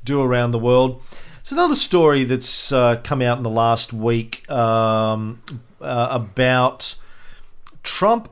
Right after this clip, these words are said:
aides who wanted to besmirch the reputation of some former Obama administration officials.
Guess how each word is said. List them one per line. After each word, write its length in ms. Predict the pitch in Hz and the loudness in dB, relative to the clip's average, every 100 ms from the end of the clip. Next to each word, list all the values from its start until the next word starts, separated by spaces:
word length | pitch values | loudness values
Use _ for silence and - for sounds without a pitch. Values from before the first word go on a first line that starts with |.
| - | -2
aides 640 | 170 185 147 123 120 117 | 2 4 2 2 -2 -6
who 160 | - 135 | -4 -2
wanted 600 | 123 135 143 - 123 120 | 0 -2 -2 -4 -8 -6
to 1160 | - - 143 135 131 127 123 120 120 120 120 - | -6 -4 -2 2 2 2 2 2 2 0 -2 -6
besmirch 1200 | - 120 107 127 - 156 156 208 185 151 - - | -14 -10 -4 -2 0 0 4 6 6 4 -4 -8
the 180 | 151 127 | -4 -4
reputation 1400 | 117 135 131 120 131 - - 165 170 - - 127 113 113 | 0 0 -2 -12 -10 -10 -6 -2 0 0 0 0 -2 -4
of 520 | 135 120 117 117 113 110 - - - _ | -2 0 2 4 2 -2 -18 -20 -20 _
some 800 | - - - 135 127 120 123 - | -6 -4 2 2 2 0 -4 -12
former 600 | - 147 139 127 120 110 | -6 0 2 4 2 2
Obama 600 | 95 90 120 127 131 123 | -2 -2 2 4 4 0
administration 1040 | 123 104 117 110 - - 113 113 - 110 | -2 -4 -4 -4 -4 0 0 0 -6 -8
officials. 800 | 113 - - 214 - 117 107 - | -10 -10 -4 -2 0 0 -2 -8